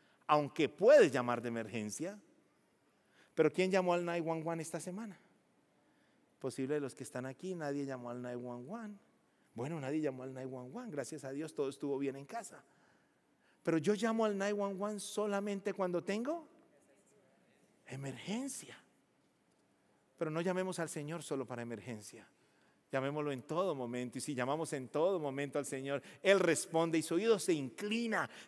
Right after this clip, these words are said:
Quiere decir, estaban unidos de una manera increíble buscando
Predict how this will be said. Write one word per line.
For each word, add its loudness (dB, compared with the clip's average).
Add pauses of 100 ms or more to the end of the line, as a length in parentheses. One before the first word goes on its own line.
Quiere 4
decir, 2
estaban -4
unidos -4 (580)
de -2
una 0
manera 0
increíble -2 (240)
buscando -6